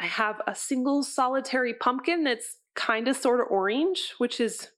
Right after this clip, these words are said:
very encouraging considering all of my pumpkin seeds rotted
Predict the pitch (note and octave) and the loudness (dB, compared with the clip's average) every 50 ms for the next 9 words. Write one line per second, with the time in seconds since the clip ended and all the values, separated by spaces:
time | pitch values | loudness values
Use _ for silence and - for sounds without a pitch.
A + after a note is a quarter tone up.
0 | _ _ _ _ _ A#3 G3+ G3 G3+ B3 C4+ D4+ D#4 D4+ C#4 A#3 - F#3 F#3 F#3 | _ _ _ _ _ -16 -10 -2 0 2 2 4 2 2 2 0 0 -2 -4 -4
1 | - - F3 E3+ F3+ F3 - G3 G#3 A3+ A#3+ - - A3 G#3 - - G#3 G#3 G3+ | -2 0 0 2 0 0 0 0 0 0 0 -2 -2 -4 -2 -2 -2 0 0 0
2 | G3+ G3+ G3 F#3+ G3 G3 G3 - - - - - - - _ _ - G3+ G#3 A#3+ | 0 0 -2 -4 -6 -8 -10 -16 -20 -20 -20 -20 -20 -20 _ _ 0 2 4 4
3 | B3+ C#4 B3+ A#3+ A#3+ A#3+ A3+ A#3 - - C#4 C4 - - C4 A#3+ A#3 - - B3 | 2 2 2 2 0 0 0 -2 -2 -2 -2 -2 0 0 0 0 0 -2 -4 -4
4 | A#3 A3+ G#3+ F3+ - - - F3+ F3 F3+ F#3 G3+ A#3 A#3+ G#3+ F3 E3 F3+ A3 C4 | -4 -4 -4 -6 -8 -8 -8 -8 -4 0 2 4 4 4 4 2 2 2 2 2